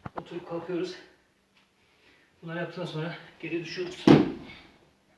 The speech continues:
Geride bacaklar açık. Esniyoruz sağa sola. Öne esniyoruz. Bacakları birleştirip esniyoruz. Buradan geriye esnemeler. Bunları yaptıktan sonra diz üstüne gelip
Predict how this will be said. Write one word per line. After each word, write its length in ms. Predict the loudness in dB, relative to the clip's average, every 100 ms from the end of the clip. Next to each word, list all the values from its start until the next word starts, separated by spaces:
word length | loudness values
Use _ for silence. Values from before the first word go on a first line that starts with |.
| -18 -14 -12 -14 -4
Geride 380 | 0 0 -2 -8 -12
bacaklar 280 | -8 -6 -6
açık. 260 | -6 -8 -14 -20 -20 -20 -20 -20 -10
Esniyoruz 400 | -10 -6 -6 -6
sağa 180 | -6 -6
sola. 360 | -4 -4 -4 -8 -16 -14 -10 -12 -12 -20 -20 -12
Öne 200 | -6 -6
esniyoruz. 440 | -4 -2 -4 -6 -14 -20 -20 -18 -18 -20 -8
Bacakları 340 | -4 -4 0 0
birleştirip 340 | 0 -4 -4
esniyoruz. 480 | -4 -4 -8 -8 -10 -14 -20 -20 -20 -20 -20 -20 _ -10
Buradan 260 | -8 -6 -8 -10 -20 -20 -20 -8
geriye 240 | 0 2
esnemeler. 460 | 2 0 -4 -4 -8 -12 -20 -20 -20 -20 _ _ _ _ _ _ -20 -20 -20 -20 -20 -20 -20 -20 -20 -20 -8
Bunları 140 | -4
yaptıktan 360 | -4 -4 -6 -6
sonra 280 | -4 -4 -6 -10 -16 -10
diz 120 | -8
üstüne 240 | -6 -2
gelip 220 | -2 -2